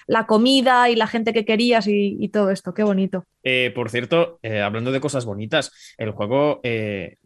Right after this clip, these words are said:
Speaker 2: transcurre también o tiene, o empieza, tiene, da cierto protagonismo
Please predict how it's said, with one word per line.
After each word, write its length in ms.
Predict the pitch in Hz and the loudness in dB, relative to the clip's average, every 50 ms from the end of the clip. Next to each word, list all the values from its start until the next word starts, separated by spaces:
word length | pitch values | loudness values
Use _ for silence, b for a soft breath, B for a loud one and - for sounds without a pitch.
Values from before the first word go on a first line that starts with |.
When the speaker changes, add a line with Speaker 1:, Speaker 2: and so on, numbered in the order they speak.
| - | -16
Speaker 2:
transcurre 600 | - - 107 101 101 - - - 131 127 143 143 131 | -10 -8 -8 -8 -8 -8 -6 -4 -2 0 0 0 0
también 400 | 139 131 127 123 131 143 156 151 | 0 -2 0 0 0 0 0 -2
o 120 | 135 113 | -2 -4
tiene, 400 | 117 123 131 135 131 127 123 - - | -4 -2 -2 -2 0 -2 -2 -4 -4
o 80 | 117 110 | -4 -4
empieza, 640 | 110 110 107 107 - 131 151 156 156 - 151 151 | -4 -6 -6 -4 -2 0 0 0 0 -2 -4 -2
tiene, 260 | 139 127 131 135 127 - | -2 -4 -4 -4 -4 -6
da 200 | 123 120 123 123 | -6 -6 -6 -6
cierto 340 | - - 143 131 - - 139 | -4 -4 -6 -6 -4 -6 -6
protagonismo 800 | 147 139 123 131 123 120 123 123 120 117 123 131 147 156 151 | -6 -4 -4 -2 -2 -2 -4 -4 -4 -6 -4 -4 -4 -6 -6